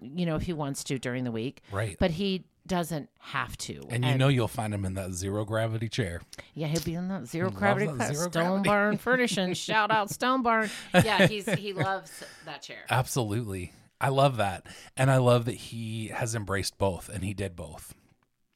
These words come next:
Speaker 2: Um, because I think first, I was, to be really honest, I was like, "How's this gonna work with Daryl
Speaker 1: Yeah.
Speaker 2: in an apartment?"
Speaker 1: Mm-hmm.
Speaker 2: But he, I think he really enjoyed the
Speaker 1: Yeah,
Speaker 2: rest too.
Speaker 1: I, I do too. It was like our
Speaker 2: Um,
Speaker 1: little rest area.
Speaker 2: but now he can putter.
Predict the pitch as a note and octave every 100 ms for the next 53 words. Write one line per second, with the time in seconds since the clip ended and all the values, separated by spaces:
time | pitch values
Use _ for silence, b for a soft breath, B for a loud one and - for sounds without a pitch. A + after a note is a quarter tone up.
0 | _ - - A#2 G#2+ F#2 F#2 - A#2 G#2+
1 | G2+ A2 G2 - _ _ _ - - A#2+
2 | - - G#2+ C3+ C#3+ G#2+ - - A#2+ G#2
3 | A2 G2+ F#2+ G#2 E2 - B B B B
4 | B G#2+ G#2 G2 - D#3+ F3+ - - A3+
5 | D#3+ D3 D#3+ - A2+ B2 A#2+ A#2 A2+ G#2
6 | - D#3+ G2+ G2+ - B2 G2 F#2 D3+ D#3
7 | D#3 D3+ B C3 - - D#3 D3+ - A2+
8 | C3 A#2 - A2+ G2+ F#2+ F#2 F2 F2 E2+
9 | D#2+ E3+ E3 D3 - G2 E3 - - F3
10 | E3+ - D3 - E3 G2+ D3 D3 D#3 D3+
11 | C#3 B2 C3 C3 C3 C#3 C#3 C3 - A#2
12 | G2 E2+